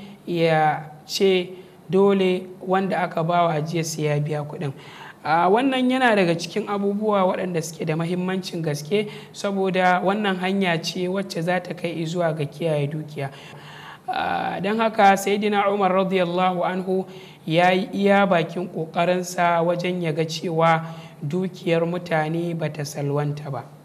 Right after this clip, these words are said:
Yana daga cikin, ah, abubuwan da Sayyidina Umar, radiyallahu anhu, ya yi shi ne ya yi ƙoƙari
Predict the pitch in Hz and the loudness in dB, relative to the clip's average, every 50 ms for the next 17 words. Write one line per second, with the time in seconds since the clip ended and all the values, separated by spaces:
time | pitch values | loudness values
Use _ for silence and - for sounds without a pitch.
0 | - - - - - - - - - - - - - - - - - - - - | -20 -20 -20 -20 -20 -20 -20 -20 -20 -20 -20 -20 -20 -20 -20 -20 -20 -20 -20 -20
1 | - - - - - - - - - - 240 262 254 214 190 170 160 165 - - | -20 -20 -20 -20 -20 -20 -20 -6 -2 0 2 4 6 6 4 4 2 0 -4 -2
2 | - 196 190 196 190 - - - - - - - 160 170 165 - - 196 208 214 | 0 2 2 2 0 -4 -8 -18 -20 -8 -2 2 4 4 4 4 4 2 2 2
3 | 208 208 226 214 208 190 175 175 170 170 165 165 185 185 180 180 175 180 175 180 | 2 2 2 2 2 2 2 4 2 2 2 0 -2 0 0 0 0 0 -2 -2
4 | 180 185 180 165 165 175 175 170 180 175 165 160 160 170 170 170 165 170 160 170 | 0 0 0 2 2 2 0 0 0 0 0 0 0 0 0 0 -2 -4 -4 -4
5 | 170 165 160 151 156 165 170 170 165 170 - 202 208 220 202 175 143 - - - | -4 -4 -4 -2 -2 -2 -2 -2 -4 -6 -6 -4 -2 0 0 0 0 -2 -10 -14
6 | - - - - - - - - - 170 165 180 190 202 202 214 220 220 - - | -16 -18 -20 -20 -20 -20 -18 -10 -4 0 4 4 6 6 6 4 4 2 0 -2
7 | 190 180 175 - - 185 180 180 185 185 185 185 185 | -4 -4 -4 -4 -4 -2 -2 0 0 -2 -2 -2 -2